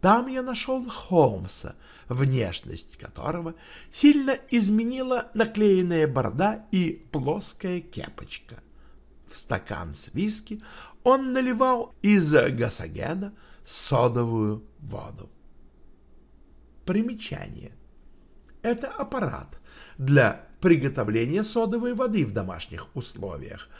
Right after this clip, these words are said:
Обычно он состоял из соединенных трубочек двух стеклянных сфер, в одну из которых наливали воду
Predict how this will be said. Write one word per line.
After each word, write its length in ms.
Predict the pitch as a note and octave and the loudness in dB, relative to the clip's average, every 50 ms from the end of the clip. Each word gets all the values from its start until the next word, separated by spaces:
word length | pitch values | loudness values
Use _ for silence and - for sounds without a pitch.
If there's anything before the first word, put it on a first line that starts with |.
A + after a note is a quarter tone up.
| - - - | -18 -8 -6
Обычно 720 | C3 A2+ A2 A#2 C3+ - - - - - A3+ A#3+ A3+ - - - | -6 -4 -2 -4 -4 -4 -4 -10 -14 -10 -10 -10 -10 -10 -6 -4
он 200 | F#3 G3 G3 F#3+ - | -2 -2 -2 -4 -8
состоял 680 | G3 - - G3+ - - C3+ A2+ A#2+ D3 F3 G3 G3 - - | -12 -4 -4 -4 -4 -2 -2 -2 0 0 0 -2 -4 -4 0
из 280 | G#3+ G#3 - - - - | 0 0 0 0 -8 -14
соединенных 960 | - - - G#3+ F#3+ F#3 E3 D3 D3+ C#3 A2+ G#2+ F#2 G2 A2 - E3+ E3+ - | -14 -6 -2 -2 0 0 0 0 0 -2 0 -2 -2 -2 -2 -4 -4 -6 -4
трубочек 640 | - E3 C#3+ C3+ C3+ C#3 D#3+ - - A#3 F#3 D#3+ C#3 | -2 0 0 0 0 0 -2 -2 -2 -6 -6 -4 -2
двух 320 | D3 F#3 A3 G#3+ - - - - - - - | 0 0 0 -2 -4 -10 -16 -20 -20 -20 -18
стеклянных 880 | - - - G#3+ G#3+ - D3+ C3 B2+ G#2 G2+ G#2+ A#2+ C3+ E3+ F#3 - - | -16 -4 -2 -2 -2 0 0 2 2 2 0 0 -2 -4 -4 -6 -8 -10
сфер, 600 | - - - - - - - - - - - - - - - - - - | -18 -20 -20 -14 -8 -8 -6 -6 -8 -10 -14 -16 -18 -20 -20 -20 -8 0
в 60 | C#3+ | 2
одну 360 | D#3 C#3+ B2+ D3+ D3 C3+ A#2+ - - | 2 2 2 2 0 0 0 2 0
из 200 | D3 C#3+ - - | -2 -2 -2 -4
которых 580 | - - - - - - D#3 F#3+ F#3 - - - - - - - - | -8 -8 -8 -6 -6 -6 -4 -4 -6 -8 -12 -20 -20 -20 -20 -4 6
наливали 500 | E3 G3+ G#3 G#3+ A3 C4 C#4+ D4 C#4+ C#4 | 8 8 10 10 8 4 2 2 2 -2
воду 720 | A3 G3+ D#3+ D3+ C#3+ B2+ A#2 A2 G2 G#2+ A2 - - - | -4 -2 -2 2 4 4 4 4 2 -2 -4 -4 -6 -10